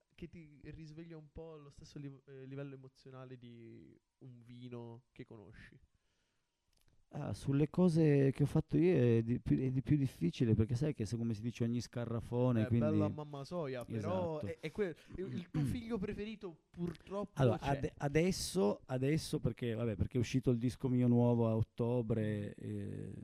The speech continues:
Speaker 2: tra l'altro zero tre dieci, cercatelo
Speaker 1: Mm.
Speaker 2: ovunque, tutte le piattaforme, <laughs> e questo
Speaker 1: Yes.
Speaker 2: c'è un piccolo spot. E in questo
Speaker 1: No, fai
Speaker 2: disco,
Speaker 1: benissimo.
Speaker 2: in questo disco bellissimo, <laughs> faccio,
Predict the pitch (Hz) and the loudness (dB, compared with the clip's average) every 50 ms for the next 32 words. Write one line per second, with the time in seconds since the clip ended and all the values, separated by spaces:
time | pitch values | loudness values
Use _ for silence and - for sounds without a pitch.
0 | - - - - - - - - - - 127 - - 120 113 101 - 113 101 101 | -12 -12 -12 -14 -14 -16 -18 -20 -20 -20 -12 -6 -4 -4 -4 -4 -4 -6 -6 -4
1 | 104 120 117 120 117 - 110 117 107 110 120 120 123 123 113 - 113 - - 113 | -2 -2 0 0 0 0 -2 -2 -2 0 0 0 0 -2 -2 -4 -4 -4 -4 -6
2 | 110 - - - 117 113 - - 110 107 113 117 120 127 135 147 139 - 127 120 | -6 -6 -6 -4 -4 -4 -2 -2 -2 0 0 0 2 2 2 2 6 8 8 8
3 | 117 117 - - 120 113 - 123 123 - - 139 - - 135 135 143 147 147 147 | 8 6 6 6 6 8 8 6 6 6 6 4 6 10 10 10 12 10 10 6
4 | 147 - 131 113 117 - - 113 - - 104 - - - - - - 127 117 - | 6 6 4 2 4 4 2 2 2 2 -2 -2 -4 -14 0 6 6 8 10 10
5 | - - - 127 127 113 - - - 135 143 - - - 139 - - - - - | 8 10 10 10 10 10 8 8 8 8 8 8 6 2 0 0 -2 -14 -20 -20
6 | - - - 180 185 185 - - 180 160 - - 165 156 139 151 165 170 - - | -6 2 8 8 8 10 12 12 12 12 12 10 8 8 10 10 8 8 6 6
7 | - - 147 139 135 127 - 139 139 - 160 143 - 143 151 147 - - 127 113 | 8 12 12 12 12 12 10 8 8 8 8 8 8 8 4 4 4 4 2 4
8 | 107 104 120 120 120 117 120 123 113 - - - 107 101 107 117 - - 113 92 | 4 6 4 6 6 6 6 4 4 2 0 0 2 4 4 2 4 4 4 4
9 | 143 139 - - - 139 - 135 - - 175 - - | 4 4 4 6 4 4 4 4 0 -2 -4 -4 -4